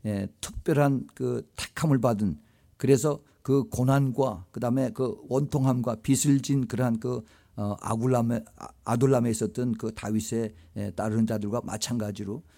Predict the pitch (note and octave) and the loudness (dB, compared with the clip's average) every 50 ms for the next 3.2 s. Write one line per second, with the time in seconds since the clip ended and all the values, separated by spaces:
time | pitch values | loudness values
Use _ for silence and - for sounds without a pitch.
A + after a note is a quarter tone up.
0 | - - _ _ - - A#2 C3+ C#3 C#3+ C#3 - - A2+ A2 A2+ A#2 A2 B2 A#2+ | -20 -20 _ _ -10 -4 0 0 2 2 2 0 0 -2 -2 -2 -2 -2 -2 -4
1 | G#2 - - - G#2 G#2 G#2+ A2 F#2 - _ _ _ _ _ - - F#2+ F#2+ G2 | -4 -4 -8 -8 -6 -6 -6 -6 -8 -10 _ _ _ _ _ -14 -12 -10 -8 -8
2 | G2 - - - - D3+ D#3+ D3+ D3+ C#3+ C#3+ D3+ D3 D3 - - _ - - C#3+ | -10 -12 -14 -12 -10 -6 -6 -4 -2 -2 -2 -4 -4 -6 -10 -12 _ -4 -2 -2
3 | B2 A2+ G2+ E2 | -2 -2 -4 -6